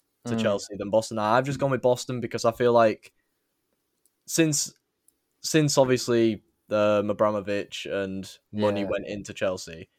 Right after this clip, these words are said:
Speaker 1: Chelsea have always been competing. They've never really
Speaker 2: Yeah.
Speaker 1: been away, other than that one awful
Speaker 2: One,
Speaker 1: season they
Speaker 2: one
Speaker 1: had
Speaker 2: season,
Speaker 1: under, uh, that
Speaker 2: literally.
Speaker 1: they started under Mourinho,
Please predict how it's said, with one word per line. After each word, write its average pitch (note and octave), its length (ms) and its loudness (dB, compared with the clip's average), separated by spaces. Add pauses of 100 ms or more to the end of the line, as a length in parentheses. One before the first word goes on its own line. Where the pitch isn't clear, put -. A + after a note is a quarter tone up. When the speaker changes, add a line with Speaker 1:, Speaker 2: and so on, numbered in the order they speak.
(140)
Speaker 1:
Chelsea B2 340 4
have A2 140 0
always G#2+ 420 4
been G#2+ 200 -6
competing. G2 520 -6
They've F#2+ 100 -8
never A2+ 340 2
really G#2 520 -2
Speaker 2:
Yeah. G2 260 -6 (720)
Speaker 1:
been G#2 460 -2
away, G2+ 520 2
other C3 200 2
than A#2+ 280 2
that A2 200 2
one G#2 300 -2
awful G2+ 400 0
Speaker 2:
One, A#2+ 180 4
Speaker 1:
season F#2+ 300 -4
they G#2 80 -2
Speaker 2:
one A#2+ 200 4
Speaker 1:
had A2+ 100 -4
Speaker 2:
season, G#2+ 400 -6 (120)
Speaker 1:
under, E2+ 120 -12
uh, F#2+ 120 -4
that - 20 -2
Speaker 2:
literally. G2 400 -6
Speaker 1:
they G2+ 80 -4
started F#2+ 380 -4
under F#2+ 320 -6
Mourinho, F#2+ 580 -6